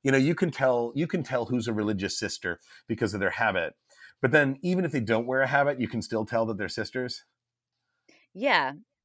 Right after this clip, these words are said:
Speaker 2: Uh, can I tell you a funny story about being recognized as a teacher? <laughs> So I
Speaker 1: Yes.
Speaker 2: was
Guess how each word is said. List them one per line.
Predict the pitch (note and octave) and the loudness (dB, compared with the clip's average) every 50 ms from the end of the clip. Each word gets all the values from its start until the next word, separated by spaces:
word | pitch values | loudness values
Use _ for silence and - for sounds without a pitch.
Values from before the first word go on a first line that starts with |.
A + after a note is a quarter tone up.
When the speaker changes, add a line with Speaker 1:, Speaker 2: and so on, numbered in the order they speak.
| _ _ - | _ _ -2
Speaker 2:
Uh, | A3 | 2
can | - C4+ C#4+ | 4 4 4
I | |
tell | C#4 E4+ D#4 | 8 8 8
you | D#4+ D4+ | 8 6
a | B3+ | 4
funny | C4 A#3 B3 | 4 2 2
story | - A3+ G#3 G#3 | 2 4 4 4
about | G3 G3 F3+ E3 D#3 | 6 6 4 4 4
being | F3+ F3 F3 | 2 0 2
recognized | E3 D#3+ - F3 E3 E3 E3 E3+ | 0 0 0 0 0 0 0 -2
as | D3+ D#3 | -6 -10
a | D#3 _ - | -10 _ -10
teacher? | C#3+ D3 - E3+ F3+ G#3+ | -14 -8 -2 2 2 2
<laughs> | A3 - - - - - - - - | 2 0 -4 -10 -16 -18 -4 2 4
So | F#3+ E3+ F3 - - - - D3 C3 D3 G3+ C#4+ D4+ | 4 4 4 2 -2 -6 -6 -2 2 4 6 6 8
I | C#4 F#3 F#3+ F#3+ | 8 8 8 6
Speaker 1:
Yes. | |
Speaker 2:
was | F#3+ G3 G3 | 4 0 -2